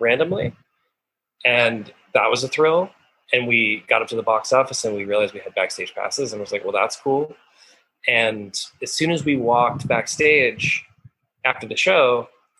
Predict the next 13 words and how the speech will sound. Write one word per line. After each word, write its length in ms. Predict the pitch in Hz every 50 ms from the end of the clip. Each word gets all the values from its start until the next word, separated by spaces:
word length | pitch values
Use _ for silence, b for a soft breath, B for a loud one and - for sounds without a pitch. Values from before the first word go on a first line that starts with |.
| _ _ -
Richard 540 | 131 139 147 147 - - 160 147 139 123 - _
saw 460 | - - - - 160 175 175 151 131
us 140 | 123 - -
from 340 | - - - 135 123 117 120
down 200 | 127 123 127 123
the 60 | 110
hall 320 | - - 139 139 135 117
and 120 | 104 123 117
just 260 | 117 - - - - 123
yelled 400 | 113 113 110 110 117 123 123 123
the 60 | 113
band 300 | 95 92 92 113 135 147
name. 320 | 151 156 170 185 196 190